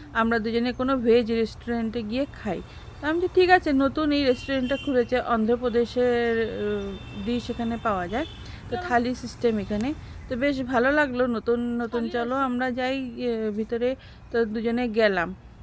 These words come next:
Speaker 1: এ, গিয়ে দেখি বেশ খুব সুন্দর বানিয়েছে রেস্টুরেন্টটা। তো বাইরেও একটা মেনু চার্ট দেওয়া আছে। তো আমরা এখানে গিয়ে, এ, বসে নিলাম।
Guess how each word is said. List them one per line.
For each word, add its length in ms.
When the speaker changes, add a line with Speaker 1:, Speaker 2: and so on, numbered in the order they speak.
Speaker 1:
এ, 160
গিয়ে 240
দেখি 460
বেশ 360
খুব 160
সুন্দর 480
বানিয়েছে 600
রেস্টুরেন্টটা। 680
তো 260
বাইরেও 480
একটা 360
মেনু 340
চার্ট 300
দেওয়া 380
আছে। 360
তো 120
আমরা 300
এখানে 340
গিয়ে, 340
এ, 140
বসে 360
নিলাম। 320